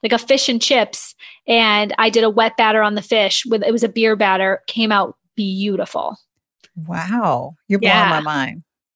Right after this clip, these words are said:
Speaker 1: Yeah, I, I, I, it's, it's honestly, it, it is mind blowing. I think that, like,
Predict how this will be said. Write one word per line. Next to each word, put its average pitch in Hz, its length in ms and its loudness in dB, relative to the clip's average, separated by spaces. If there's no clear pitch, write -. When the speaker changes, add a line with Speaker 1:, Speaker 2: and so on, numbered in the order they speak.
Speaker 1:
Yeah, 220 300 0
I, 285 60 4
I, 269 100 4
I, 233 280 2
it's, - 240 2
it's 247 240 2
honestly, 254 480 2
it, 247 140 2
it 247 140 4
is 294 260 2
mind 208 400 0
blowing. 208 320 0
I 214 80 2
think 226 340 -2
that, 240 160 0
like, 208 320 2